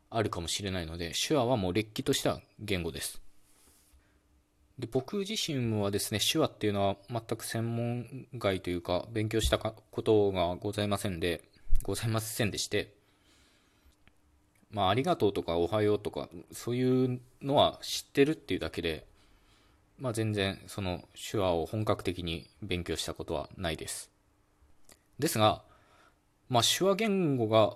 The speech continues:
音声言語と比べてどういうとこが面白いかっていうことを喋れと言われたら喋れます。あります、これは。ちょっとね、結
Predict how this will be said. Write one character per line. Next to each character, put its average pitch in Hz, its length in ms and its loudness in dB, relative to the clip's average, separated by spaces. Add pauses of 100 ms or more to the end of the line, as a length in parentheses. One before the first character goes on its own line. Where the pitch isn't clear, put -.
(160)
音 151 160 2
声 175 160 2
言 170 180 4
語 117 100 0
と 104 120 0
比 - 200 -8 (120)
べ 104 80 2
て 104 160 0
ど 113 240 0
う 185 60 4
い 196 40 4
う 202 40 -2
と 185 100 -8
こ 185 120 -2
が 156 100 6
面 104 120 2
白 107 220 0
い 82 40 -2
か 80 100 -4
っ - 60 -8 (120)
て - 80 -8
い 92 40 -2
う 87 40 -6
こ - 100 -8
と 110 80 0
を 92 80 2
喋 131 300 2
れ 131 100 2
と 95 100 -2
言 92 120 4
わ 98 80 2
れ 101 60 -2
た 123 100 -4
ら 95 200 2 (440)
喋 92 340 2
れ 87 80 2
ま 80 140 -6
す。 - 240 -12 (400)
あ 107 100 2
り 107 80 2
ま 92 140 -2
す、 - 100 -8
こ - 120 -10
れ 76 60 -8
は。 76 100 -12 (800)
ち 156 100 -6
ょ - 20 -6
っ - 100 -16
と 117 120 -4
ね、 98 340 -2
結 - 220 -8